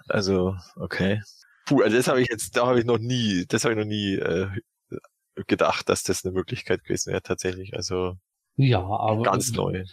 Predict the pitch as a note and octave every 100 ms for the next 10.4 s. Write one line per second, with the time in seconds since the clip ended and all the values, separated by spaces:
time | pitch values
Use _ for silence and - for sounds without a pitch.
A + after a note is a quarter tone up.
0 | - - - - F#3+ F#3 E3 - D#3+ -
1 | F3 D#3 D3+ D3+ D3+ D3 - D3 B2+ D3
2 | C#3+ A#2+ B2+ D3+ - C#3+ - - C#3 C#3+
3 | C3 C3 - B2 A#2+ - C3 - C#3+ C3
4 | A#2+ D3 D#3+ B2 B2+ A#2+ A#2 - D3 -
5 | C3 D#3+ C#3+ C#3+ C3+ B2 A2+ A2+ D3+ D3+
6 | A2+ A2 A2+ - C3+ - B2+ B2+ C3 B2+
7 | B2+ A#2+ - - - - B2 A2+ A2 _
8 | - - - F#3 - - - - _ -
9 | - - C#3 F3+ F3+ C3+ C3 D3 D#3+ B2+
10 | A2+ A2+ A#2+